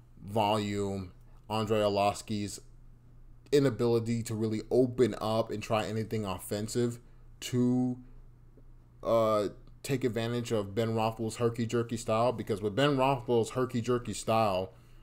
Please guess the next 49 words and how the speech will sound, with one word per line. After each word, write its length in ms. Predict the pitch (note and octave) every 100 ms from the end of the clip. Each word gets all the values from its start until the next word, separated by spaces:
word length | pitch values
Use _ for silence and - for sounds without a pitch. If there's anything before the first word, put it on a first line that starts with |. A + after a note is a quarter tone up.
| -
he's 200 | C3+ B2
really 260 | C#3+ C#3+
open 400 | C3 B2 B2+ A#2+
to 80 | G2
straight 340 | - B2 A2 -
punches, 360 | A2+ A2 G2+
which 180 | G#2+ - -
Andrei 300 | B2 E3 E3
Arlovski, 680 | A2+ G#2 A#2+ B2+ - A2+ G2+ - - - - -
he 400 | A#2+ D3+ D#3+ D3+
possesses 460 | C3+ A2 B2 A#2+
that 200 | A#2+ A2+
in 140 | G2+ F#2
spades. 540 | - A#2 A#2+ A2 F#2+
But 120 | A2
with 180 | A2 C#3
that 160 | D#3 B2
herky-jerky 600 | D3+ D3+ A#2+ C#3+ C#3 A2+
style, 500 | - C3+ B2 G2+ - - -
if 100 | -
you're 100 | G#3+
throwing 480 | - E3 E3 C3 -
a 100 | F#2+
straight 340 | - C#3+ C#3
jab 380 | A#2+ B2+ C3 A2
or, 140 | G#2 - - -
or 220 | A2 G2
a 40 | F#2+
straight 500 | - - C3 B2+ -
right 260 | A#2 B2 G2
hand 420 | B2 B2 G#2+ G#2 - - -
and 80 |
you 60 | A#2
don't 160 | C#3+ B2
bring 160 | D3
those 140 | C#3 C3
punches 340 | C#3+ B2+ G#2+
back, 320 | B2 C3 D3 - - - - - -
them 200 | C3 C3+
hands 300 | A#2+ C3+ A2+
are 40 |
coming 240 | G#2+ B2 A#2
over 100 | G2+
the 120 | F#2+
top 340 | - A#2 A2
and 80 | G2+
they're 80 | G#2
cracking 460 | - A2+ G2+ -
you. 100 | F2+